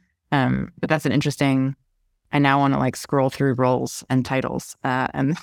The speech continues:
<laughs> look and see where community people are. 'Cause I feel like it's, I could very much imagine H R has, like, this whiff of compliance or I don't know, the people that tell you what you can and can't do.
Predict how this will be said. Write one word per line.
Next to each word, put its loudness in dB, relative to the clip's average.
<laughs> 0
look 2
and 4
see 2
where 2
community 2
people -2
are. -2
'Cause -10
I 2
feel 2
like 2
it's, -4
I 0
could 0
very 4
much 2
imagine 2
H -2
R 0
has, -2
like, -4
this -2
whiff 0
of -6
compliance 0
or 0
I 2
don't 0
know, -2
the 0
people 0
that 0
tell 0
you 2
what 0
you 2
can 0
and 2
can't -2
do. -2